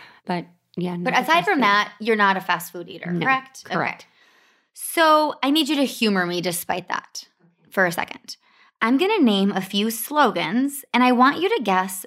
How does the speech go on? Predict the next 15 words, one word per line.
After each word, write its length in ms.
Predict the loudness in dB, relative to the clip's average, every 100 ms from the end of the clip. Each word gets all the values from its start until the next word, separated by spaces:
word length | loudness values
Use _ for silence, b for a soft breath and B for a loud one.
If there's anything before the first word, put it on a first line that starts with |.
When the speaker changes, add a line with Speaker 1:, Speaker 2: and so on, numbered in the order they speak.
| -4
Speaker 2:
which 420 | 0 0 -2 -12
fast 480 | _ 0 0 -2 -8
food 260 | -2 -2 -2
chain 480 | -4 -4 -6 -8 -12 b _
these 240 | -2 2
are 160 | 0 0
from. 460 | 2 0 0 -10 -20 _ _ _ _ _ _
Okay? 240 | -4 -4 -4 _
Speaker 1:
Okay. 220 | -4 -4 -4
Speaker 2:
The 80 |
only 300 | 2 4 4
hint 260 | 4 2 0
you 80 | 0
get 160 | 2
is 140 | 0